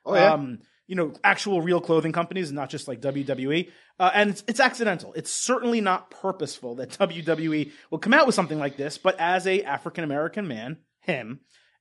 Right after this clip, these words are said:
Speaker 2: as me, someone who is not obviously part of the culture, but I think you guys know from,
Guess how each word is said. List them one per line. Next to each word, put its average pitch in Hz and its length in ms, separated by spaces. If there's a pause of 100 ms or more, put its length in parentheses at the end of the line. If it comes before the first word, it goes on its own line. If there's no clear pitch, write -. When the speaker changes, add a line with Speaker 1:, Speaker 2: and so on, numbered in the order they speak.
Speaker 2:
as 170 300
me, 202 320
someone 180 360
who 170 120
is 147 100
not 151 280
obviously 135 420
part - 380
of 208 100
the 156 60
culture, 151 480 (320)
but 160 100
I 156 80
think 156 340
you 147 140
guys 147 240
know 143 220
from, 131 480